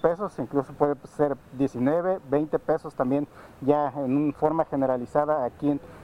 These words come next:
tanto en to-, en todo el estado. Hay que recordar que también en los, los, este, las tiendas de autoservicio, por ejemplo, en las, en las grandes cadenas, también, eh, el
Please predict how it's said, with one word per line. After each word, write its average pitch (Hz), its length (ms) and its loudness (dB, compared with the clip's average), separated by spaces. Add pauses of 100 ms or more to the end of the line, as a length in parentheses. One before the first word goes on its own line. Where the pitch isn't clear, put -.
(220)
tanto 127 320 2
en 120 220 -4
to-, 160 160 4
en 135 100 0
todo 185 360 0
el 143 80 -2
estado. 165 340 0 (240)
Hay 135 80 2
que 170 100 2
recordar 160 360 0
que - 100 -8
también 160 400 0
en 127 380 -2
los, 127 120 0
los, 127 540 -2
este, 123 340 0
las 127 180 0
tiendas 170 300 0
de 160 60 0
autoservicio, 151 720 0 (280)
por 127 100 2
ejemplo, - 260 2
en 147 80 0
las, 131 180 0 (140)
en 135 160 2
las 123 120 0
grandes 160 300 0
cadenas, 170 420 2 (360)
también, 156 420 2
eh, 127 580 2 (100)
el 135 200 2